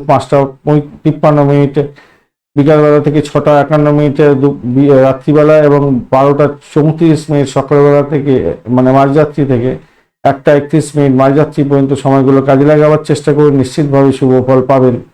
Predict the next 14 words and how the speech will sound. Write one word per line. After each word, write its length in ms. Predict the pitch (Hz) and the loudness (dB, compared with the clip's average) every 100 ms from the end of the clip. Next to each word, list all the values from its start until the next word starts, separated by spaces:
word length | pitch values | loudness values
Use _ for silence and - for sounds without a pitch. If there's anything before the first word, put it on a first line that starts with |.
| _ - _ _ - | _ -20 _ _ -2
যে 120 | 143 | 0
সমস্ত 500 | 143 165 165 165 165 | 2 2 0 0 -2
সময়গুলোকে 800 | 160 147 147 151 156 156 160 160 | 0 0 2 2 2 0 0 2
আজকের 340 | 131 127 143 143 | 2 2 0 0
দিনে 180 | 151 | 0
বিশেষভাবে 560 | 127 123 - 151 151 143 | 0 0 0 2 2 2
অ্যাভয়েড 360 | 131 131 147 147 - | 2 2 0 0 -4
করতে 240 | 147 151 | -4 0
হবে, 320 | 143 143 151 | 0 2 0
সতর্ক 440 | 147 127 156 160 151 | 0 -2 -2 -2 -2
থাকতে 320 | 151 147 151 | -2 -2 0
হবে, 100 | 143 | 0
সেটা 280 | 143 156 151 | 0 2 0
হচ্ছে 240 | 147 | -2